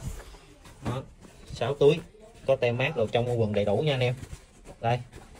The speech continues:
Tem mát đồ đầy đủ ha. Đó. Quần thì sáu túi hộp ha. Đây, đây là cái túi, túi ngay chỗ, à, cái bắp đùi mình ha. Đó,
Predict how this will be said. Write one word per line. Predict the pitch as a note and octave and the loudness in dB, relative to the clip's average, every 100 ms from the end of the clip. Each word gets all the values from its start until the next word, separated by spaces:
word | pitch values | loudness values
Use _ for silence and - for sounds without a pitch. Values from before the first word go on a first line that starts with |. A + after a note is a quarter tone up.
| - - - - - - - - | -20 -20 -18 -20 -18 -20 -14 -6
Tem | B2 | -4
mát | B2+ D3 | -2 -4
đồ | - | -2
đầy | A2 | 0
đủ | G#2 D3+ | 2 2
ha. | C3+ B2+ - - - - - - E3 F3 - | 2 0 -8 -20 -20 -20 -20 -20 -20 -20 -20
Đó. | G3+ A3 A#3+ C#4+ A#3+ A#3 A#3 - - A#4+ - - - - A3+ C4 A#3+ - - - - A#2 | -18 -12 -12 -12 -14 -20 -18 -18 -18 -18 -20 -20 -20 -20 -20 -16 -14 -14 -14 -14 -12 -4
Quần | A#2 A2 | -2 2
thì | A2+ A2 | 4 4
sáu | A2 C#3 | 4 4
túi | D#3 E3 | 4 2
hộp | A#2 - | 2 0
ha. | C3+ C3+ - - - - | -2 -2 -4 -8 -10 -12
Đây, | - B2 B2 - - - - | -6 -4 -6 -14 -20 -20 -8
đây | A2+ | -2
là | A#2+ G#2+ | 0 0
cái | A2+ C3+ | -2 0
túi, | C#3 D#3+ D#3+ - | 0 0 -2 -4
túi | - D3 | -2 0
ngay | C#3 A2+ | 0 0
chỗ, | A2 | 0
à, | C3+ B2+ B2 B2+ B2 B2 - | 0 0 -2 0 -2 -4 -6
cái | C#3 | -2
bắp | D3 | 0
đùi | B2+ A2 | 2 2
mình | G#2+ | 2
ha. | A2+ B2 - - - - - - | 0 -2 -6 -16 -20 -20 -20 -14
Đó, | G2+ A#2+ D3 | -8 -2 -2